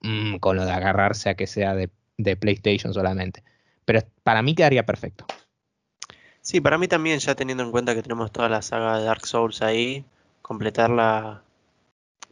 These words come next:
Speaker 2: con un, con un juego del mismo género como Bloodborne, estaría genial. Eh, pero sí, eh,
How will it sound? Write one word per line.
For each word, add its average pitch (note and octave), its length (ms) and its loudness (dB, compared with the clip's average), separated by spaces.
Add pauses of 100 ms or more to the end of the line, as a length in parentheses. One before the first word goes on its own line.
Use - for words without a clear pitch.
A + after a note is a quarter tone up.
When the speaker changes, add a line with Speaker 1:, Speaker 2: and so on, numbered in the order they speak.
(200)
Speaker 2:
con A2+ 320 -2
un, A#2 400 -6
con A#2 200 -4
un A2+ 260 -4
juego A#2+ 540 2
del A2+ 120 0
mismo A#2 240 -4
género A#2+ 300 -4
como A2+ 200 -6
Bloodborne, B2+ 560 2 (100)
estaría A#2 280 -4
genial. A#2+ 360 0
Eh, A#2+ 360 0 (460)
pero C3+ 200 4
sí, C#3+ 340 -2
eh, - 80 -8